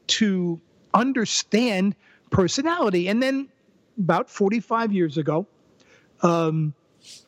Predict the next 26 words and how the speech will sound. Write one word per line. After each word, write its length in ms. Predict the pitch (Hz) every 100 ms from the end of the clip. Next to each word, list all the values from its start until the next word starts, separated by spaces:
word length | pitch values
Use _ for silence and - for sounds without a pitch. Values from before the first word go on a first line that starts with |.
| _ _ _ - _ 147 160
uh, 260 | 185 165 160
psychological 560 | - 208 190 190 185
researchers 540 | 180 285 - 196 202 175
started 460 | - 214 214 190
looking 420 | 175 226 247 196 -
at, 260 | 180 175
well, 240 | 180 196 - - -
what 220 | 175 403
are 140 | 415
some, 460 | 370 - 233 214 240 _ _ _
what 180 | 208 392
are 80 |
some 260 | - 254 202
ways 300 | 208 220 165
that 140 | 214
we 160 | 175 196
can 300 | - 160 139
simplify 1200 | - - - 277 285 151 151 - 151 131 120 139 - _ - _ -
how, 640 | - 190 190 185 180 180 - _ _ _ _ -
uh, 240 | 160 156
we 160 | 156 202
can 240 | 185 170
get 200 | 147 220
a 80 | 185 - _ _ _ -
quick 560 | - - 349 - - - _ _ _ _ _ _ -
understanding 1160 | 233 254 226 - - 208 220 202 151 135 147